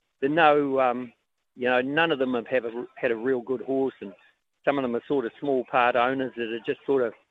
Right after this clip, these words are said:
you could say, scraped to get in there, but, but they're just having the time of their lives, you know. They, um,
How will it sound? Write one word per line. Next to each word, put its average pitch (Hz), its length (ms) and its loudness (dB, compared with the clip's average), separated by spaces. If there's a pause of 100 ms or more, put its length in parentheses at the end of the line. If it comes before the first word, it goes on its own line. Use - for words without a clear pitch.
(300)
you 147 100 -6
could 131 220 -4
say, 131 240 4
scraped 143 300 2
to 131 80 -10
get 131 160 2
in 143 160 -2
there, 143 200 2
but, 127 200 0 (500)
but 117 160 -2
they're 143 160 8
just 123 220 -6
having 113 180 -2
the 110 60 -10
time 120 240 -4
of 117 40 -10
their 107 120 -6
lives, 131 320 -2 (100)
you - 80 -14
know. 127 160 -18 (340)
They, 113 340 -6
um, 113 380 -4